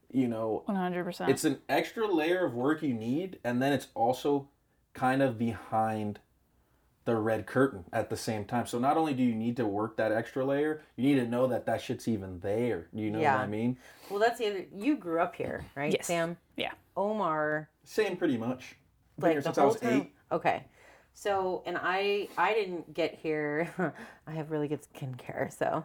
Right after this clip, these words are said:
Speaker 3: um,
Speaker 2: <laughs>
Speaker 3: I got here twenty years ago when I was twenty-four. Um, but I'd been, quote unquote, in the business since I was fourteen.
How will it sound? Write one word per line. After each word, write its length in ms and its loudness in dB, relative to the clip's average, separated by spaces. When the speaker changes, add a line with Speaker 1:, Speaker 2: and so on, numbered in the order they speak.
Speaker 3:
um, 480 4
Speaker 2:
<laughs> 80 -8
Speaker 3:
I 160 2
got 160 0
here 160 -8
twenty 260 -6
years 200 0
ago 180 0
when 100 0
I 80 -2
was 120 -8
twenty-four. 960 -6
Um, 260 2
but 100 0
I'd 320 0
been, 400 2
quote 340 -2
unquote, 520 0
in 200 0
the 80 2
business 440 -2
since 240 -4
I 60 2
was 120 0
fourteen. 720 0